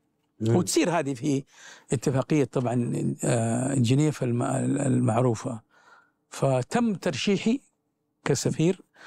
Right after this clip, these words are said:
Speaker 2: السفير الياباني هنا والمساعد تبعه فرحوا جدًا، وأسرع برقية يمكن راحت من السفارة اليابانية لوزارة الخارجية، وما أخفيك يمكن أسرع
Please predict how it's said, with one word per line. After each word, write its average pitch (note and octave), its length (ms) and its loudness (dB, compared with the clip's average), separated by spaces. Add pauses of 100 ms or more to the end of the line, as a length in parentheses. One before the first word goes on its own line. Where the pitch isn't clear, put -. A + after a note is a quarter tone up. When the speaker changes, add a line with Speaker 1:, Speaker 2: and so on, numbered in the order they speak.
(260)
Speaker 2:
السفير E3+ 380 2
الياباني E3+ 560 2
هنا D#3 260 0 (160)
والمساعد C3+ 540 0
تبعه C#3 380 -2 (340)
فرحوا F3+ 420 0
جدًا، D3+ 500 0 (960)
وأسرع C#3+ 680 0
برقية D#3 440 0
يمكن D3 280 -2
راحت C#3 400 -2
من B2+ 360 0
السفارة C#3+ 440 0
اليابانية C3+ 600 0
لوزارة B2 440 0
الخارجية، D3+ 640 0 (460)
وما E3 360 2
أخفيك F#3 480 -4
يمكن F#3 220 -2
أسرع F3+ 400 -2